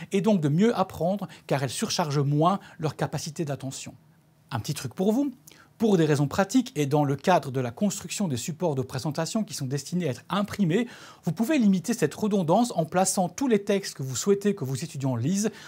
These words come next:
dans la partie commentaires et proposer une version P D F imprimable qui les inclut. Passons maintenant au principe de contiguïté spatiale.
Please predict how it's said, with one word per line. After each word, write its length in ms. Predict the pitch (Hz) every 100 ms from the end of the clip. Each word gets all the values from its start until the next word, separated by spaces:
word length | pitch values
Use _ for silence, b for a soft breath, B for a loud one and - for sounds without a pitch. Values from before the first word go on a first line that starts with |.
| B
dans 80 | 135
la 140 | 135
partie 300 | 143 - 202 B -
commentaires 640 | 185 208 - 127 170 135 B B -
et 100 | 147
proposer 380 | 214 202 175
une 80 | 196
version 360 | 165 170 - 160
P 160 | -
D 260 | 220 156 165
F 100 | 165
imprimable 600 | - 208 - 165 147 165
qui 120 | -
les 160 | 190 170
inclut. 300 | 151 - - _ _ _ _ _ _ B B B -
Passons 240 | 190 302
maintenant 260 | 226 - 262
au 80 |
principe 360 | 190 170 165 196
de 120 | 139 -
contiguïté 640 | - 254 - 175 175 - 196
spatiale. 680 | - 160 - 139 - 131